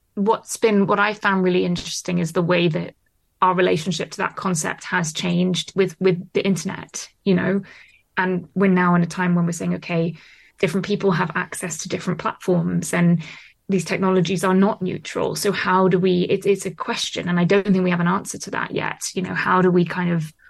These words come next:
maintain democratic integrity and not amplify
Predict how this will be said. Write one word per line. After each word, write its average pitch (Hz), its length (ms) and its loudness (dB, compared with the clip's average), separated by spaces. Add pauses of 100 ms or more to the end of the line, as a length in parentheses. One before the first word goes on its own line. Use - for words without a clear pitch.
(120)
maintain 185 1040 0 (600)
democratic 180 720 -2
integrity 180 1040 -4
and 180 180 0
not 180 280 0 (340)
amplify 175 960 2